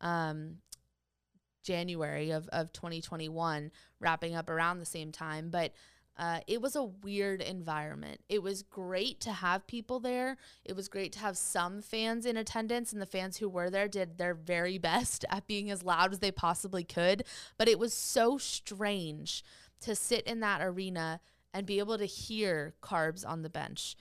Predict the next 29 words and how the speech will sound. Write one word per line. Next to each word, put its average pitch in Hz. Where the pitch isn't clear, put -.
And, 175
you 196
know, 175
if, -
if 196
a 180
stick -
even 190
tapped -
the 185
ice, 143
you 170
heard 160
it. 156
And 208
there, 226
that 254
was 294
kind 285
of 226
interesting 196
if 214
you're 226
a 208
hockey 202
nut 208
and 196
you 196
like 185